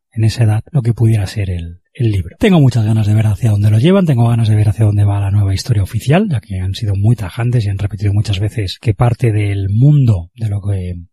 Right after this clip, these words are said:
muchos llaman lore va a quedar fuera, va a renovarse, va a reescribirse, y tengo muchas ganas de ver cómo revitalizan esta,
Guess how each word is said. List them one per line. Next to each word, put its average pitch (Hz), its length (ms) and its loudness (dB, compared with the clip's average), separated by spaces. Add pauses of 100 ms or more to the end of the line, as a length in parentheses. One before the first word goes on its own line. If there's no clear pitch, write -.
muchos 117 300 -2
llaman 107 240 0
lore 117 360 2
va 117 180 -2
a 113 40 -2
quedar 104 380 -2
fuera, 175 420 0 (180)
va 110 360 -4
a - 20 -2
renovarse, 98 540 -2
va 131 100 0
a - 40 -2
reescribirse, 107 1000 -2
y 143 120 -2
tengo 135 180 2
muchas 113 300 2
ganas 110 180 0
de 101 80 0
ver 101 160 0
cómo 101 540 2
revitalizan 113 640 0
esta, 90 640 -6